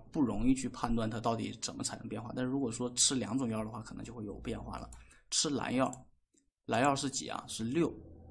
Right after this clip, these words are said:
啊，红药是五，蓝药是六。我们来观察一下，五跟六，它俩差了一，是什么样的关系呢？啊，其实在这里简单看一下，应该是知道是位置的关系。我们来数一数第几个格子啊？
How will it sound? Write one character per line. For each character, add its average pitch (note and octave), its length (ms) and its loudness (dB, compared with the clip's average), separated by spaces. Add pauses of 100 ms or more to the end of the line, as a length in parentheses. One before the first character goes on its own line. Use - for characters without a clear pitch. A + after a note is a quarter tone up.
(140)
啊， - 160 -6 (380)
红 A#2 260 2
药 E3 220 2
是 D3+ 200 2
五， A#2+ 240 2
蓝 F2+ 200 -6
药 C#3 140 2
是 - 200 0
六。 C#3+ 300 2 (320)
我 A#2 60 0
们 B2+ 100 6
来 D3 120 4 (200)
观 - 200 4
察 A2 200 0
一 A2+ 40 -4
下， A#2+ 140 -4
五 A2+ 180 -4
跟 B2+ 180 2
六， D#3 160 4
它 - 100 -4
俩 B2 120 -2
差 C#3 240 -2
了 A#2 80 0
一， B2+ 340 4 (520)
是 - 140 2
什 - 140 4
么 A#2+ 120 4
样 C#3 120 4
的 A2 80 0
关 A#2 220 2
系 A#2 140 -2
呢？ - 180 -6 (400)
啊， - 200 -10 (240)
其 - 100 -4
实 C3 120 2
在 C3+ 120 6
这 C#3+ 80 4
里 A#2+ 120 4
简 A2 160 2
单 - 120 0
看 C3 180 0
一 - 20 0
下， A2+ 100 0
应 A#2+ 100 2
该 B2 120 2
是 - 180 -2
知 - 200 -2
道 A2+ 140 0
是 - 180 -4 (100)
位 D#3+ 160 4
置 A2 120 0
的 - 100 -6
关 - 200 -4
系。 - 180 -4
我 - 580 -12
们 - 80 2
来 - 0 -
数 - 240 4
一 C3+ 40 4
数 A#2+ 180 -2
第 G2+ 200 -2
几 - 160 -2
个 - 120 -4
格 - 260 -8
子 - 120 -4
啊？ - 200 -6